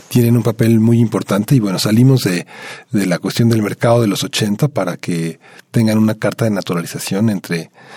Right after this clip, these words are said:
los, los escritores, así, escritoras y escritores, pues son lo mismo en esta, en este, en esta patria de las letras.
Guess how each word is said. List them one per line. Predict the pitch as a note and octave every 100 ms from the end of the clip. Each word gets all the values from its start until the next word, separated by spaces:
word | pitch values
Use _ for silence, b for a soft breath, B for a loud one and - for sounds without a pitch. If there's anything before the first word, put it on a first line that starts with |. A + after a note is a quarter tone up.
| B B
los, | E2 - F#2
los | F2
escritores, | F2+ - F#2 A#2+ A#2 B2+ - - - - - -
así, | - C#3+ - _ _ -
escritoras | - G2 F#2 A#2+ A2+
y |
escritores, | - G2 A2 A2+ - - B B B
pues | - -
son | A2+ A#2+
lo | G#2+
mismo | A2+ G2+ F#2+
en | F#2+
esta, | - G#2 F#2 F2+
en | F#2+
este, | - G#2+
en |
esta | - -
patria | - - A#2
de |
las | F2+ E2+
letras. | G2+ - C3